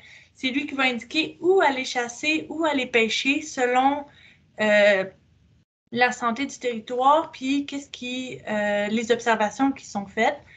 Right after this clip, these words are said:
Et finalement, on va avoir aussi un rôle de, euh, au niveau de la défense, de défendre le territoire lors des consultations.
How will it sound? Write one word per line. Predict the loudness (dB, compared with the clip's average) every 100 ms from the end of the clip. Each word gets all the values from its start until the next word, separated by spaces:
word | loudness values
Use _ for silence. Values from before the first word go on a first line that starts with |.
| -20 _ 2
Et | 2
finalement, | 2 0 0 2 0
on | 2
va | 2
avoir | 2 -2
aussi | -6 -4
un | -2 0
rôle | 0 0 0
de, | 2
euh, | 2 4 2 0 -4
au | 0
niveau | 0 0
de | 2
la | 4
défense, | 4 2 2 2 2 0 -4 -10 -18 -20 _ -20 -16 2
de | 4
défendre | 4 2 0 0
le | -2
territoire | -4 -8 0 4 4 4
lors | 0
des | -2
consultations. | -4 -6 -6 -10 -12 -12 -14